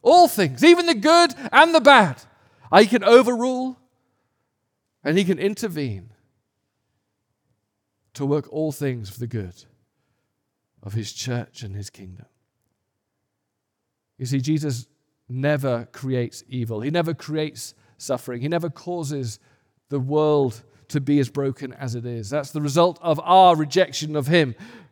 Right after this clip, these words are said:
But because of his victory and his ascension, he can now weave everything. He can undermine evil, he can overrule it, and he can even bring it into his good and perfect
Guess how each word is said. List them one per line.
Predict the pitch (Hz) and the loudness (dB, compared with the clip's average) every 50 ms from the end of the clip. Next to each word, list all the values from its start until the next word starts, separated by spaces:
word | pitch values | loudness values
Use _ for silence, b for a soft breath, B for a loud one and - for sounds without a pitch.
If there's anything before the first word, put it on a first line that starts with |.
| B - | B -4
But | 156 160 151 - _ _ _ _ - | -4 -4 -4 -6 _ _ _ _ -8
because | - 147 - - - - 214 214 196 180 165 127 139 - _ _ _ _ _ _ _ - | -8 -8 -6 -6 -4 0 0 2 2 0 -2 -4 -8 -10 _ _ _ _ _ _ _ -8
of | 143 127 | -4 -2
his | 156 151 135 | 0 0 0
victory | 131 123 165 190 175 156 - 180 180 180 180 | 0 0 0 0 0 -2 -4 -2 0 0 0
and | - 160 156 | 0 -2 -6
his | 151 151 139 151 | -6 -6 -6 -6
ascension, | 147 127 - 175 156 170 165 151 - - - _ _ _ _ _ _ _ _ _ _ _ _ _ _ _ _ _ _ _ _ _ _ _ _ _ _ _ _ _ _ _ _ _ _ _ _ - | -8 -8 -8 -10 -10 -10 -12 -14 -16 -18 -18 _ _ _ _ _ _ _ _ _ _ _ _ _ _ _ _ _ _ _ _ _ _ _ _ _ _ _ _ _ _ _ _ _ _ _ _ -6
he | 160 170 - | -4 -4 -2
can | - 165 156 | -4 -6 -4
now | 151 151 147 | -4 -4 -4
weave | 143 131 147 143 139 | -4 -4 -4 -4 -2
everything. | 127 131 127 135 120 - - 117 104 120 123 _ _ _ _ _ _ _ _ _ _ _ _ _ _ _ _ _ _ _ _ _ | -4 -4 -4 -6 -8 -12 -14 -18 -18 -20 -20 _ _ _ _ _ _ _ _ _ _ _ _ _ _ _ _ _ _ _ _ _
He | - 160 | -4 -4
can | 151 175 175 | -4 -4 -4
undermine | 175 175 165 160 156 147 151 160 160 160 165 165 170 | -4 -4 -4 -4 -4 -4 -4 -4 -4 -4 -4 -6 -8
evil, | 151 175 170 165 156 165 160 156 | -6 -6 -4 -4 -2 -2 -2 -2
he | 151 165 | -2 -2
can | 147 147 151 - | -2 -4 -6 -6
overrule | 151 151 135 131 139 131 143 165 165 156 160 | -6 -6 -4 -4 -4 -2 -2 -2 -2 -2 -4
it, | 160 151 - - _ - | -4 -6 -8 -12 _ -12
and | - 127 127 | -10 -8 -6
he | 135 151 156 | -4 -6 -6
can | - 151 143 - | -6 -10 -10 -8
even | - 156 147 131 131 127 | -6 -4 -4 -4 -4 -6
bring | 120 139 139 135 | -6 -4 -4 -4
it | 135 135 - | -6 -8 -10
into | 165 165 165 170 156 - - - 165 160 156 | -12 -12 -12 -12 -12 -14 -12 -8 -8 -8 -6
his | 143 131 123 117 | -6 -6 -8 -8
good | 117 - 147 139 139 139 131 135 _ _ _ _ _ _ _ _ _ - | -8 -6 -4 -4 -4 -4 -6 -10 _ _ _ _ _ _ _ _ _ -12
and | - 120 120 - | -10 -10 -10 -10
perfect | - - 127 120 110 - 123 107 - _ - - | -12 -10 -10 -10 -10 -10 -12 -14 -14 _ -20 -20